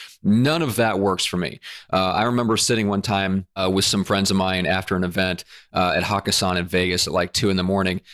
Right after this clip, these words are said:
I'm like, "All I wanna do is just be <laughs> back in the hotel room sleeping." And so I realized, okay, well, th-, there's gotta be a better way. I'm not doing this to grow my business. I'm not doing bottle service for, for prospective clients, uh, in, at Hakkasan at two in the morning.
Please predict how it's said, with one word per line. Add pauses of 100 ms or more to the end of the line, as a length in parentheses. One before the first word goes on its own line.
(160)
I'm
like,
"All
I
wanna
do (180)
is
just
be
<laughs>
back
in
the
hotel
room
sleeping." (580)
And
so
I
realized,
okay,
well,
th-,
there's
gotta
be
a
better
way.
I'm
not
doing
this
to
grow
my
business.
I'm
not
doing
bottle
service
for,
for
prospective
clients,
uh,
in,
at
Hakkasan (320)
at
two
in
the
morning.